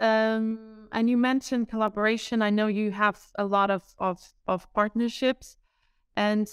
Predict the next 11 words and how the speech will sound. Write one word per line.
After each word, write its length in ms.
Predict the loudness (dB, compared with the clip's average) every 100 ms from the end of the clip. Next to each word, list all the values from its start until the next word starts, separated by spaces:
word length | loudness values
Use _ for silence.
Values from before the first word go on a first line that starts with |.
| -2
uh, 400 | -2 -2 -6 -8
and 260 | -4 -2 -2
besides 640 | -4 -6 -2 0 0 -4 0
that, 420 | 2 2 -2 -10 -14
you 320 | -8 -4 0
are 180 | 2 2
the 100 | 0
ambassador 720 | 0 -2 -2 -6 -2 0 0
of 140 | -2 -4 -2
the 100 | 0
eleventh 480 | 2 2 0 -6